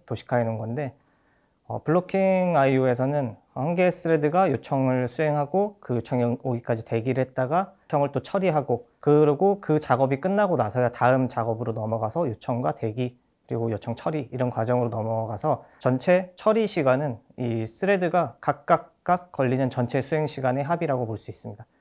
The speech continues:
하지만 논블로킹 아이오에서는, 어, 스레드가 차단되지 않기 때문에 스레드가 대기하는 상태에서 다른 일을 수행함으로써,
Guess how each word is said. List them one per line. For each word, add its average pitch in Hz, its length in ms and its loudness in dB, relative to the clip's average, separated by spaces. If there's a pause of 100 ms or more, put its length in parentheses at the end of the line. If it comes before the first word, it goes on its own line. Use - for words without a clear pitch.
(260)
하지만 156 300 0
논블로킹 170 760 0
아이오에서는, 123 720 0 (360)
어, 120 60 -10
스레드가 202 500 2
차단되지 208 720 0
않기 110 260 -4
때문에 139 520 -4 (160)
스레드가 185 540 0
대기하는 139 440 2
상태에서 127 500 -2
다른 123 320 0
일을 117 180 -2
수행함으로써, 143 800 -4